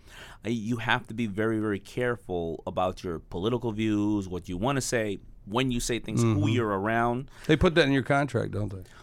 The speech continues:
Speaker 2: A little bit
Speaker 1: No,
Speaker 2: of that.
Speaker 1: not
Speaker 2: Oh,
Speaker 1: really.
Speaker 2: really?
Speaker 1: Not, not really, but, you know, I can't, you know, people wanna
Speaker 2: You
Speaker 1: take
Speaker 2: don't
Speaker 1: a
Speaker 2: have a morality c-, uh, c-, uh, clause in your contract?
Speaker 1: Yes.
Speaker 2: Oh,
Speaker 1: Well, yeah,
Speaker 2: all right.
Speaker 1: that's, that's I go and do something super crazy.
Speaker 2: Yeah.
Speaker 1: But I'm talking about if I'm walking down the street just now and it's Saint Patrick's Day, I can't take a picture with somebody with a beer in their hand.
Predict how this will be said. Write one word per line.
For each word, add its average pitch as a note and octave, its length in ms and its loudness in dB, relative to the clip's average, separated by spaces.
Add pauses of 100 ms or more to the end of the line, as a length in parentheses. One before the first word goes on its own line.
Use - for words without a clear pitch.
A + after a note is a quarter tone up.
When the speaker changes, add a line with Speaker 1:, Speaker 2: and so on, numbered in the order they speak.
(160)
Speaker 2:
A D#3+ 40 4
little F#3 140 8
bit A#2+ 120 4
Speaker 1:
No, - 160 6
Speaker 2:
of - 60 2
that. - 100 -2
Speaker 1:
not D4+ 140 2
Speaker 2:
Oh, E4 40 6
Speaker 1:
really. - 120 6
Speaker 2:
really? F3 240 6 (160)
Speaker 1:
Not, - 200 -2
not C4 160 0
really, G#3 240 6
but, D#3+ 180 2
you E3+ 80 -4
know, E3+ 140 0
I E3 120 4
can't, E3+ 380 0
you D#3+ 80 -2
know, D#3 140 2
people E3 220 0
wanna D#3+ 100 0
Speaker 2:
You D3+ 100 8
Speaker 1:
take G#3+ 80 8
Speaker 2:
don't F#3+ 80 10
Speaker 1:
a G3+ 40 10
Speaker 2:
have G#3 100 10
a E3 60 6
morality D#3 520 6 (100)
c-, F3 60 2
uh, F3+ 220 2
c-, - 80 -4
uh, E3+ 100 2
clause E3 320 2
in F3 60 0
your E3 100 0
contract? F#3 420 -4
Speaker 1:
Yes. - 420 4
Speaker 2:
Oh, - 60 -2
Speaker 1:
Well, B2+ 220 8
yeah, C3 160 6
Speaker 2:
all - 60 2
right. - 80 0
Speaker 1:
that's, D3 260 6
that's D3+ 240 4
I C3+ 80 6
go A#2 160 4
and G#2+ 80 2
do G#2 80 -2
something F#2+ 280 -2
super G#2 340 -2
crazy. A2 360 4
Speaker 2:
Yeah. E2+ 40 -2
Speaker 1:
But G#2+ 100 2
I'm D#3 100 4
talking D#3 200 2
about C3 240 4
if B2+ 160 4
I'm D#3 160 4
walking D3+ 260 0
down C3 160 0
the A#2+ 60 -2
street D#3 240 -2
just D#3 180 -6
now E3 300 0 (300)
and B2 100 0
it's B2 80 0
Saint B2 180 -2
Patrick's C#3+ 380 0
Day, E3+ 260 0
I D3+ 100 0
can't A#3+ 240 -6
take G3 140 -2
a C#3 60 -4
picture G#2 220 -4
with G2 100 -4
somebody G2+ 200 -2
with F2+ 100 -4
a D#2+ 40 -10
beer F2 200 -4
in E2+ 80 -6
their E2+ 120 -6
hand. A2+ 240 -6